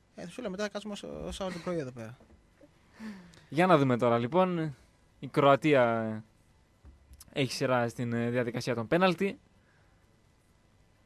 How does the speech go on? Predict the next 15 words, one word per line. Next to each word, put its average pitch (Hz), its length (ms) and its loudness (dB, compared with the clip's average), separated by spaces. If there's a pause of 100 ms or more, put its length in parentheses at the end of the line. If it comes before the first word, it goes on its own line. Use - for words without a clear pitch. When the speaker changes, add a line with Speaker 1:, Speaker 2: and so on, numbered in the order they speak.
(140)
Speaker 2:
Ο 131 120 -2
Μόντριτς 127 720 2
Speaker 1:
Μόντριτς. 135 240 -10
Speaker 2:
στείνει 117 240 -4
την, 113 280 -6
ε, 113 480 -6
μπάλα, 160 260 4
μεγάλος 120 340 0
παίκτης - 320 -12
και - 80 -12
ο 120 280 -10
Μόντριτς. 156 480 -2 (760)
Απέναντι 139 440 2
στον 117 200 -6
Ακινφεύ. 120 520 2